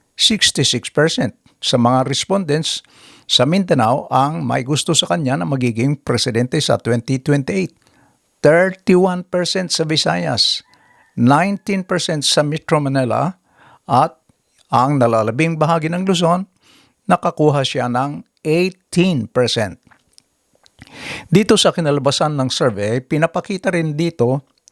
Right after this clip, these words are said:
bilang most prominent contender sa pagkapangulo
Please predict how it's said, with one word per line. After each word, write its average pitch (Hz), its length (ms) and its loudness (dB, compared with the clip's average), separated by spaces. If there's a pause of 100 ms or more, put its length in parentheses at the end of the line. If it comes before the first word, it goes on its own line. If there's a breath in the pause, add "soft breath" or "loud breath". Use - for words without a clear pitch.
(200 soft breath)
bilang 139 400 2
most 156 560 0
prominent 165 560 -2
contender 151 720 -2
sa - 240 2
pagkapangulo 139 800 -2